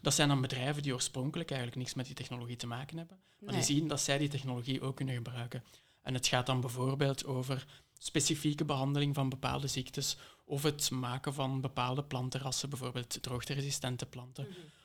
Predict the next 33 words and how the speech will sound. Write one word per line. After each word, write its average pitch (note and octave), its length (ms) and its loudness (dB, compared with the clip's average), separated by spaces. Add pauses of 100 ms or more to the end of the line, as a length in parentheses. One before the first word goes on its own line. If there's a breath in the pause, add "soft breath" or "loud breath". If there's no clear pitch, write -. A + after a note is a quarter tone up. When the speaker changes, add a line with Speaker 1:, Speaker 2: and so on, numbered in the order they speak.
(180 loud breath)
Speaker 1:
of - 420 -2 (200)
nieuwe C#3+ 340 0
formuleringen C#3 720 4
om C3+ 140 0
crispr-Cas, - 840 0
eh, C3 280 -2
medicijnen C3+ 600 0
toe D3 140 0
te C#3+ 100 0
voegen C#3+ 240 2
aan C#3+ 80 0
patiënten, C3+ 600 -2 (520 loud breath)
of - 120 -18
verbeteringen C3 640 2
aan C3 60 2
het C3 140 -4
oorspronkelijke C3+ 560 -2
crispr-Cas C3 520 -6
systeem C3 420 -2
die A#2+ 260 -6
bijvoorbeeld B2 480 -8
minder B2+ 480 -6
bijwerkingen C3 560 -4
hebben C3 240 -6 (260 loud breath)
en B2+ 140 -20
dergelijke. B2 420 -8 (680)
Speaker 2:
Ja, G3+ 360 2
oké, G3 240 4
dus F3 160 6
die F#3+ 140 6
toepassingen F#3+ 560 4
die, F#3 260 4
eh, D3+ 380 -2